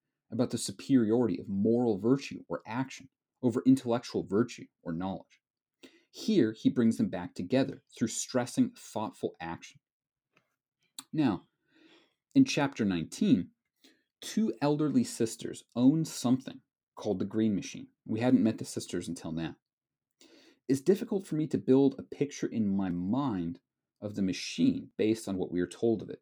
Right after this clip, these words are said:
but it appears to be an electric car that is probably more like an electric golf cart that has a maximum speed of fifteen miles per hour. The Green Machine has been a great good for the sisters, insofar as it has permitted them to socialize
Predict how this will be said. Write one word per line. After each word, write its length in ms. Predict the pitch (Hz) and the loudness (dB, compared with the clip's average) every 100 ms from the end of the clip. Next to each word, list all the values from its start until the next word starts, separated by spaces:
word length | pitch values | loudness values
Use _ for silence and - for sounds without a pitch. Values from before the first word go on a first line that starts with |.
| _ _ _ _ _ _ _ | _ _ _ _ _ _ _
but 100 | 135 | -2
it 120 | 139 | 0
appears 480 | 131 - 185 190 185 | -2 -2 -4 -4 -4
to 100 | - | -4
be 180 | 101 98 | -2 -2
an 120 | 101 | -2
electric 420 | 92 90 - - | -2 -4 -6 -10
car 400 | - 151 131 - _ _ _ _ | -6 -4 -4 -6 _ _ _ _
that 80 | 127 | -6
is 80 | |
probably 500 | 127 - 165 190 180 | -6 -8 -6 -2 0
more 500 | 165 135 139 165 185 | 0 0 2 2 0
like 200 | 165 127 | 0 0
an 60 | 127 | 0
electric 440 | 104 107 - - | 0 -2 -4 -6
golf 300 | - 104 107 | 0 0 0
cart 240 | - 73 - _ _ | -4 -12 -14 _ _
that 80 | 113 | -4
has 120 | 117 | -2
a 40 | 110 | -2
maximum 560 | 92 101 - - 104 | -4 -6 -6 -4 -4
speed 400 | 98 - 82 80 _ _ | -4 -10 -8 -8 _ _
of 100 | - | -20
fifteen 460 | - 165 170 135 101 | -2 -2 2 0 0
miles 280 | 80 80 | -2 -8
per 180 | - - | -12 -10
hour. 180 | 80 - _ _ _ _ _ _ _ _ _ _ _ _ _ _ | -8 -10 _ _ _ _ _ _ _ _ _ _ _ _ _ _
The 80 | 131 | 0
Green 200 | 156 247 | 4 6
Machine 300 | 233 - 151 | 4 2 2
has 100 | 131 | 2
been 160 | 113 | 4
a 60 | 127 | 4
great 360 | - 117 170 - | 4 0 0 0
good 360 | 113 147 - | 0 0 -2
for 100 | - | -4
the 80 | 98 | -4
sisters, 580 | - - 131 - - - _ _ _ | -2 -4 -4 -8 -20 -20 _ _ _
insofar 720 | 151 170 - 165 - 82 80 - | 0 0 -2 -4 -2 -2 -4 -4
as 120 | 107 | -4
it 100 | 110 | -4
has 240 | - 135 | -2 -6
permitted 600 | - - 107 117 185 139 | -4 -2 2 2 4 2
them 140 | - - - | 0 -12 -4
to 100 | 135 | -4
socialize 840 | - - 170 190 - - - 135 | -2 0 0 0 -4 -8 -12 -20